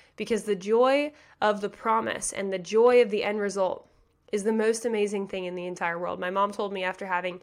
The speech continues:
three babies in her thirties, after they told her she'd never have children, and after trying to get her to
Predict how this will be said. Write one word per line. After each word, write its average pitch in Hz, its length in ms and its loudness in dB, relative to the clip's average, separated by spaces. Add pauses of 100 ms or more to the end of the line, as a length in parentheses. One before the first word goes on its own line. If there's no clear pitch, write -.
(400)
three 302 240 0
babies 262 400 2
in 240 80 2
her 240 160 0
thirties, 202 600 -4
after 190 200 0
they 202 120 -2
told 202 220 -8
her 202 100 -6
she'd 190 220 -6
never 190 220 -4
have 208 140 -2
children, 180 480 -4 (400)
and 196 140 -4
after 190 320 0
trying 190 260 -2
to 190 60 -4
get 190 160 -4
her 202 120 -4
to 185 540 -8